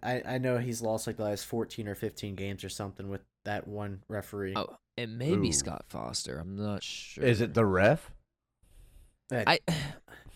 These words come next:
Speaker 1: I don't think so.
Speaker 2: I don't know. 'Cause, I mean, calls are going both ways,
Speaker 3: I
Speaker 2: it
Speaker 3: mean,
Speaker 2: seemed, most of
Speaker 1: Chris,
Speaker 2: the playoffs.
Speaker 1: Chris Paul is the only player to lead a series two nothing and lose in a seven-game series four times. He's the only player in N B A history, so he's known to choke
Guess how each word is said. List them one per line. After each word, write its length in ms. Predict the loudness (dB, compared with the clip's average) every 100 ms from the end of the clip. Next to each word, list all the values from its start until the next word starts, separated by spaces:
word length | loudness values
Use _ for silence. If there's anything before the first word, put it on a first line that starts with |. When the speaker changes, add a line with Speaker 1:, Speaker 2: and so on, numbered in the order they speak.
| -18 -18 -6
Speaker 1:
I 80 | -2
don't 140 | -2 -4
think 180 | -10
so. 240 | -10 -10 -10 -14 -20 _ _ _ _
Speaker 2:
I 80 | 2
don't 160 | 4 4
know. 220 | 4 4
'Cause, 140 | 4 4
I 60 | 6
mean, 160 | 6 6
calls 320 | 8 8 8
are 40 |
going 280 | 6 4 4
both 260 | 2 0 0
ways, 300 | 0 2 4
Speaker 3:
I 40 |
Speaker 2:
it 40 |
Speaker 3:
mean, 100 | 4
Speaker 2:
seemed, 320 | 4 0 -2 -2
most 280 | 0 0 -2
of 80 | 4
Speaker 1:
Chris, 260 | 4 4
Speaker 2:
the 80 | 0
playoffs. 140 | -2 4
Speaker 1:
Chris 240 | 4 4
Paul 340 | 4 8 8
is 120 | 8 4
the 100 | 0
only 240 | 2 0
player 540 | 2 6 8 6 4 -2 -4
to 280 | 2 2 0 _ _ -8
lead 320 | 0 4 4
a 60 |
series 360 | 2 2 2 2
two 220 | -2 -2
nothing 540 | 4 4 4 0 -4 -8 _ _ _ _ _ _ _ _ -2
and 220 | 0 4
lose 260 | 6 6
in 80 | 4
a 60 | 0
seven-game 540 | 2 2 2 0 0
series 360 | 0 0 0 -2
four 280 | -4 -2 0
times. 500 | -2 -4 -6 -10 -8
He's 140 | -4
the 60 | 0
only 140 | 0 2
player 240 | 2 2
in 80 | 2
N 80 | 0
B 100 | 0
A 60 | -2
history, 300 | -2 -4 -4
so 160 | 0
he's 160 | 2 2
known 240 | 2 2
to 60 | 0
choke 440 | -2 0 0 -2